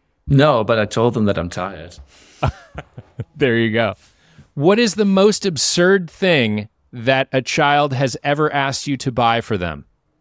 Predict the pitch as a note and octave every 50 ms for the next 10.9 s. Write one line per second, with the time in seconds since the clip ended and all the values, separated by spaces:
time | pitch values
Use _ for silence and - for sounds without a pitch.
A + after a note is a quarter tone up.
0 | _ _ _ _ _ _ _ _ _ _ _ _ _ _ _ _ _ _ _ _
1 | _ _ _ _ - - _ _ _ _ _ _ _ - C3+ A#2+ C#3+ D3 - -
2 | - - - - - - - - - - C#3 C#3 C3 - - - - B2+ A2+ F#2+
3 | F2+ F2 F2 F2 - _ _ _ _ _ _ _ _ _ _ _ _ _ _ -
4 | - C3+ C3 - - D3+ - - - - - - - - _ _ _ - - D3
5 | - - C3 - D3+ D#3+ F#3 F3 - E3+ D3 - - C#3 C3+ C#3 D3 D3+ D3 -
6 | C3 B2 A2+ G#2 A#2 A2 - C#3+ C3 A#2+ B2 - A#2+ A#2 A2 - C#3 C3+ C#3+ D3+
7 | D3 - - - B2+ A2 G2 F2+ F#2 F2+ - _ _ - - - C3 B2+ A2+ A#2
8 | A#2+ A#2+ A#2+ - - B2+ G#2+ A2+ A2 A2+ A2 - - A2+ A2 G#2+ G#2+ G#2+ G#2+ -
9 | A2+ A2+ A2 - _ _ _ - B2+ B2+ A2+ G#2 A2 G#2+ - - - B2 A#2 G#2
10 | - A2 G2+ G#2+ G#2 G#2 G#2 - A2 G#2+ G2+ - - G#2+ - - C#3